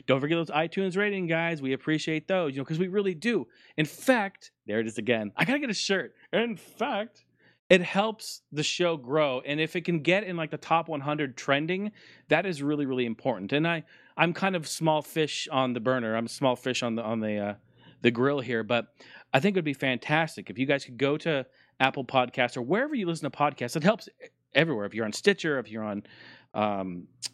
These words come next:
iHeartMedia, or wherever you're listening to it, if you give me a review, uh, with, uh, the star rating and then also a little description and, you know, say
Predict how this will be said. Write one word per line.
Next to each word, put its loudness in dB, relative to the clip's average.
iHeartMedia, 2
or -2
wherever -2
you're -2
listening -2
to -2
it, -6
if 6
you 2
give 0
me 0
a -2
review, 0
uh, 2
with, -2
uh, 2
the -4
star 2
rating -2
and -2
then -2
also -2
a -2
little -2
description -2
and, -2
you 0
know, 4
say 0